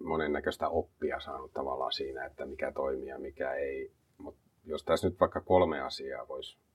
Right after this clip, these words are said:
nostaisi jollakin tavalla esille, niin, niin ihan tämmöisiä konkreettisia, ei välttämättä aina niin isojakaan jut-,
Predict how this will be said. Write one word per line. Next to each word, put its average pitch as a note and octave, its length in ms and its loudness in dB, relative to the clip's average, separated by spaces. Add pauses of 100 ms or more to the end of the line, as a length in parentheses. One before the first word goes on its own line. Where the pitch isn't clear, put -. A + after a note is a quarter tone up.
(920)
nostaisi D2 420 2
jollakin C#2+ 300 0
tavalla C2+ 400 0
esille, C2 440 -6
niin, - 240 -10 (1300)
niin D2 400 -2 (400)
ihan G#2+ 140 8
tämmöisiä G2+ 220 6
konkreettisia, D2 840 2
ei D2 180 -2
välttämättä C#2+ 480 -2
aina C#2+ 180 -2
niin C#2+ 200 -4
isojakaan C2+ 500 -4
jut-, C#2+ 120 -10